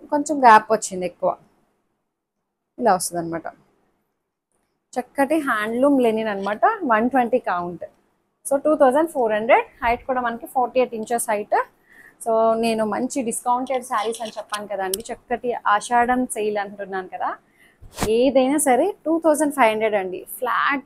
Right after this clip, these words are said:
two thousand five hundred, అసలు నా cost price కూడా కాదు అనమాట. So అంత discount చేసి ఇస్తున్నాను, చాలా best deal అనమాట ఇది.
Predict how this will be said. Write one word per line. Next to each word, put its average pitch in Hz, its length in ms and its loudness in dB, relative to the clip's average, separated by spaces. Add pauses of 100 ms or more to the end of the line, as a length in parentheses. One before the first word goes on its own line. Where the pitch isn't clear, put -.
two 269 80 0
thousand 262 280 -2
five 240 140 -2
hundred, 226 240 -4
అసలు 247 260 -6
నా 247 120 0
cost 240 520 -2
price 262 200 0
కూడా 277 220 0
కాదు 214 380 2
అనమాట. 202 360 -4
So 277 200 -6 (140)
అంత 233 420 -2
discount 247 500 0
చేసి 233 120 -8
ఇస్తున్నాను, 208 500 -4 (460)
చాలా 240 560 2
best 226 640 2
deal 254 200 2
అనమాట 190 360 -4
ఇది. 175 280 -4